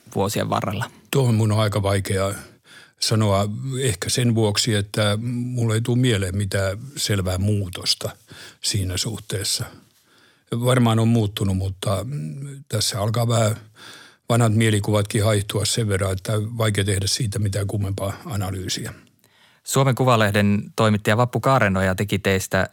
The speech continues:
Speaker 1: neljä vuotta sitten henkilöjutun, jonka verkkootsikko on inhoan just tuon tapaisia kysymyksiä.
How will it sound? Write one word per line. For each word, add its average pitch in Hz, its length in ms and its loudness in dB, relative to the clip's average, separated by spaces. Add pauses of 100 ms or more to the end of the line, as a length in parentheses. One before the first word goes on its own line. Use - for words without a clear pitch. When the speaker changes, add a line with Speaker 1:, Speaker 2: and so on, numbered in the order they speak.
Speaker 1:
neljä 120 280 4
vuotta 98 260 0
sitten 98 400 0 (160)
henkilöjutun, 113 760 2
jonka 92 420 0
verkkootsikko 98 880 0
on 90 140 0 (600)
inhoan 98 560 2
just 113 320 0
tuon 90 240 0
tapaisia 85 520 0
kysymyksiä. 92 800 0